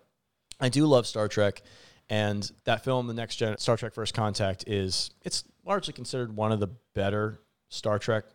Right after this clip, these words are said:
movies, certainly the better ones of that cast.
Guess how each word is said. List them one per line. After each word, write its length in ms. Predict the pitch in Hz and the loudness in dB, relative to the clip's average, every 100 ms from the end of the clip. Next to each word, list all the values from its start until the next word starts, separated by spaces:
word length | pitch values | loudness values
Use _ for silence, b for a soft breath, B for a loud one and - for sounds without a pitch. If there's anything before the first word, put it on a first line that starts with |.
| _ | _
movies, 340 | 110 110 143 | -4 -2 0
certainly 320 | 131 120 110 101 | 0 0 0 -2
the 100 | 95 | 0
better 260 | 104 104 | 0 2
ones 280 | 104 101 101 - | 0 -2 -4 -6
of 120 | 104 | -4
that 180 | 92 90 | -4 -4
cast. 540 | 101 98 117 - - | -6 -6 -4 -6 -8